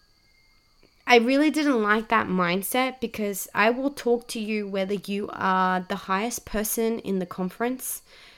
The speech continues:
and whether you are someone who is not employed by the conference.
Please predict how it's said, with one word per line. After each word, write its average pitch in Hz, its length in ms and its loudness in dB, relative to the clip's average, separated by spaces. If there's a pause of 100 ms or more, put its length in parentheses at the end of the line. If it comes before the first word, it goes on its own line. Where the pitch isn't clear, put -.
(440)
and 214 180 2
whether 208 200 2
you 190 280 -2
are 180 80 0
someone 185 360 -2
who 180 200 -2
is 175 160 -4
not 170 160 -6
employed 175 460 -4
by 180 120 -4
the 175 80 -8
conference. - 600 -10